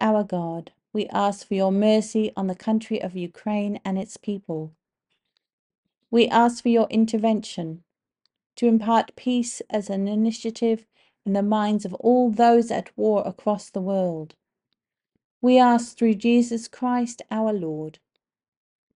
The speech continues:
God of grace, hear our prayer.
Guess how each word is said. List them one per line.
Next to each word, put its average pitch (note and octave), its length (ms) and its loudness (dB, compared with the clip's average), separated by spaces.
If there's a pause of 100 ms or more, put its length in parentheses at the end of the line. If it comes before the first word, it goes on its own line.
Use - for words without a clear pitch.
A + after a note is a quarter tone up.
(140)
God A3+ 360 6
of G3 260 -4
grace, A3+ 580 -2 (160)
hear A3+ 580 -2
our F#3 300 -10
prayer. D3+ 540 -14